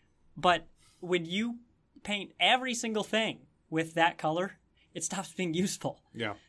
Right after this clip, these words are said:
Speaker 1: You know, so that's an example of, you know, maybe Blizzard would have benefited from a little more Q and A there, or, you know, uh, R and D. <laughs>
Speaker 2: Well, I mean, at the same time, you kind of have to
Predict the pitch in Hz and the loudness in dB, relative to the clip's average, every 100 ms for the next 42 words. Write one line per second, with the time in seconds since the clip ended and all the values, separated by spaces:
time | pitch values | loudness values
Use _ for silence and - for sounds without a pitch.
0 | _ 165 147 143 143 - 185 165 160 160 | _ -4 -2 -4 -8 -2 0 0 0 -6
1 | _ 185 202 214 196 165 175 160 156 156 | _ 4 4 4 -2 0 0 0 -2 -2
2 | 156 143 135 127 - _ _ _ _ _ | -2 -2 -2 -6 -16 _ _ _ _ _
3 | _ 131 123 127 135 160 185 165 180 170 | _ -10 -8 -8 -2 0 0 0 0 2
4 | 185 165 156 160 165 160 - 151 180 165 | 0 0 -2 0 0 -4 -4 0 0 0
5 | 165 151 - 156 143 139 - 147 143 156 | 0 0 -2 -2 -2 -4 -8 -6 -2 -2
6 | 147 151 - 170 151 135 - - _ - | -2 -4 -4 0 0 0 -8 -20 _ -14
7 | 139 123 - _ 151 139 131 131 _ 139 | -12 -12 -18 _ -4 -4 -6 -12 _ -6
8 | 127 120 147 _ _ _ _ - 147 143 | -6 -8 -20 _ _ _ _ -2 0 2
9 | 139 123 - - - _ _ _ _ 208 | -2 -4 -10 -20 -20 _ _ _ _ 2
10 | 170 151 147 143 135 123 - 135 117 - | 2 2 -2 -2 -2 -4 -4 -4 -4 -10
11 | - 127 117 110 107 - - 113 98 107 | -8 -2 -2 -2 -8 -14 -10 -8 -6 -6
12 | - | -6